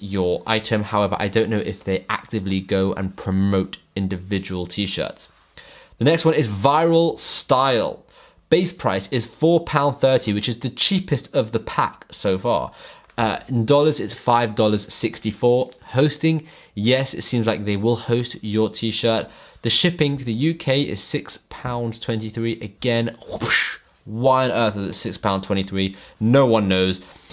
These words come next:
And then free marketing, it seems like they do free marketing in the sense that, again, they have a shop, well, a storefront, their website, you can go and actually buy from their website.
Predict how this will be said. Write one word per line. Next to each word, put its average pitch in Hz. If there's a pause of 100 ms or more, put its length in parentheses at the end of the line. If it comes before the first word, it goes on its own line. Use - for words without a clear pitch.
(140)
And 131
then 143
free 165
marketing, 147
it 95
seems 151
like 135
they 131
do 123
free 120
marketing 110
in 98
the 95
sense 101
that, 95
again, 98
they 92
have 95
a 92 (320)
shop, - (240)
well, 98 (760)
a -
storefront, 117
their 95
website, 104
you 95
can 101
go 101
and 98
actually -
buy 87
from 85
their 82
website. 92